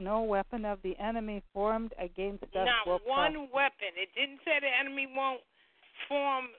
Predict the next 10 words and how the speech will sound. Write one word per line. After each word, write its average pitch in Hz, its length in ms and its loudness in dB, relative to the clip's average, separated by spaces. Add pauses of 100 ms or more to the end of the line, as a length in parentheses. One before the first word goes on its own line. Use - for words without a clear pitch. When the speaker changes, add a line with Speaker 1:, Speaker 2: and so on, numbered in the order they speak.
(180)
Speaker 2:
uh, 190 440 -2 (1160)
tools 277 300 -4
against 262 480 -2
us, 226 220 -6
but 214 60 -4
it 202 220 -2
said 226 200 4
it 180 160 -4
won't 254 240 2 (180)
prosper 269 560 2